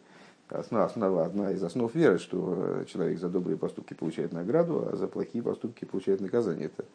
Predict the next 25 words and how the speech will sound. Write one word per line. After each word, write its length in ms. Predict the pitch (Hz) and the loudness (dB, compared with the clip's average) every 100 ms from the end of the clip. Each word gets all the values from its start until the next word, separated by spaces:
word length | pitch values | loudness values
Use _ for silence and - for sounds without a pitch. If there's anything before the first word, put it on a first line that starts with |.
| - - - | -20 -20 -10
очень 180 | - 104 | -4 -2
принципиальный 460 | 104 104 120 98 92 | -2 0 4 6 6
вопрос. 380 | 95 95 - - - - - | 4 2 -4 -10 -14 -14 -10
Почему? 440 | 92 101 85 85 | -2 0 2 2
Потому 280 | 87 95 95 | 2 0 0
что 100 | - | -2
это 180 | 110 107 | 0 2
основа 320 | 117 151 98 | 4 4 4
справедливости. 720 | - 95 90 82 78 55 - - _ _ - - - - - _ _ - | 2 2 2 2 -2 -4 -10 -20 _ _ -20 -20 -20 -20 -20 _ _ -8
Там 160 | 78 | -2
может 240 | 95 139 110 | 2 2 2
быть, 320 | 90 104 - | 2 0 0
э, 840 | 110 104 104 104 110 104 104 98 - - | 2 4 4 2 0 0 0 -2 -4 -6
какая-то 420 | - 101 92 92 | -2 0 0 0
частная 380 | - 92 104 92 | -2 -2 -2 -2
несправедливость. 420 | 90 - 107 - - - | -4 -10 -14 -14 -6 6
Короче 220 | 143 151 | 8 10
говоря, 280 | 113 110 107 | 10 10 10
что 180 | - - | 10 10
добавляет, 560 | 107 101 107 98 90 - | 12 10 12 10 8 2
э, 300 | 87 87 - - | -4 -2 0 2
Авром 260 | 95 95 | 4 6
Авину, 340 | 98 131 98 - | 4 4 4 2
когда 380 | 101 95 110 123 | 0 2 4 6
он 260 | 113 123 | 6 2